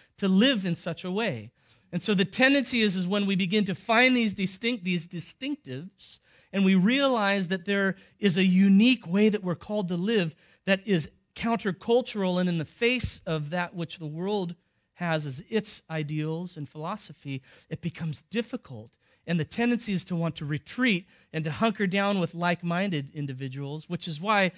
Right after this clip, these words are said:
again, Sunday morning is so wonderful. This can be our momentary retreat where we come, where we encourage each other, and we're refreshed in what God is doing, and we remind ourselves of the mission that he's called us to outside of these walls.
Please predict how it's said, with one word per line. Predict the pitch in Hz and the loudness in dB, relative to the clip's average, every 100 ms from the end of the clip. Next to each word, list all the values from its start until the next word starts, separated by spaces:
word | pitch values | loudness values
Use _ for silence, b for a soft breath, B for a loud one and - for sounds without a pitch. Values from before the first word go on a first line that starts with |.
| b b b | b b b
again, | 151 190 165 | -2 0 0
Sunday | - 196 185 | -2 -2 0
morning | 160 165 190 185 | 0 0 0 -2
is | - | -4
so | 156 | -8
wonderful. | 139 156 185 - 143 | -6 -4 -4 -6 -8
This | 143 208 - | -2 -2 -2
can | - 214 247 208 | -4 0 2 0
be | 151 135 131 b b - | 0 -2 -4 b b -6
our | 147 | -2
momentary | 156 165 151 - 147 143 | 0 0 -2 -4 -4 -4
retreat | 135 - - 165 185 | -6 -10 -4 -4 -2
where | 160 | -4
we | 147 139 | -6 -8
come, | - 196 196 208 208 b b | -6 -2 0 -2 -6 b b
where | 175 165 | -2 0
we | 170 | 0
encourage | 156 - 214 202 175 | -2 2 4 4 0
each | 165 196 | -4 -4
other, | 185 180 | -4 -2
and | 170 | -2
we're | 156 | -4
refreshed | 143 143 - 202 196 - | -4 -8 -6 -4 -4 -4
in | 185 | -4
what | 175 170 | -4 -4
God | 175 175 | -6 -4
is | 151 | -6
doing, | 151 180 180 180 b b b | -6 -6 -4 -6 b b b
and | 170 | 0
we | 170 | 2
remind | 170 180 185 226 220 | 4 4 4 4 4
ourselves | 208 - 214 202 | 2 0 -2 -2
of | 151 | -4
the | 170 | 0
mission | 190 196 208 | 2 0 -4
that | 185 | -6
he's | 165 151 | -6 -6
called | 190 180 180 | -6 -4 -4
us | - | -8
to | - 170 165 b b | -8 -6 -6 b b
outside | 165 165 - 180 202 | -4 -4 -4 -2 -2
of | 170 | -2
these | 147 127 127 | -4 -6 -8
walls. | 123 117 135 - - | -12 -10 -14 -16 -20